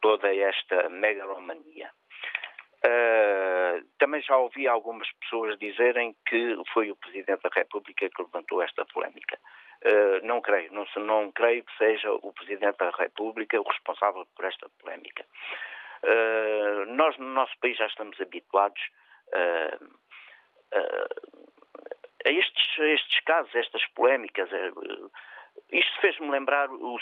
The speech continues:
seguinte. Eu fui, eh, eh, hoje de manhã, eh, tentar f-,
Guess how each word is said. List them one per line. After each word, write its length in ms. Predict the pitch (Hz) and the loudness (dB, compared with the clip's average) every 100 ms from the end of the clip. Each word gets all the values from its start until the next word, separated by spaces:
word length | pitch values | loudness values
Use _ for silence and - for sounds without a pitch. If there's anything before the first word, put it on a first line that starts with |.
| - | -10
seguinte. 400 | - - - - | -10 -12 -6 4
Eu 160 | 214 | 4
fui, 440 | - 180 165 139 123 | 2 -6 -6 -2 2
eh, 420 | 113 104 98 95 - - - | 2 4 2 0 -4 -16 -14
eh, 340 | - - - 95 _ _ _ _ _ - - _ | -6 -6 -6 -10 _ _ _ _ _ -10 -10 _
hoje 180 | 110 104 | -2 0
de 60 | |
manhã, 360 | 98 95 90 80 - - - - | -4 -2 -2 -4 -12 -18 -18 -2
eh, 180 | - 87 | 0 0
tentar 380 | - 107 117 110 | 0 0 2 0
f-, 420 | - - - 92 | -2 -16 -10 -8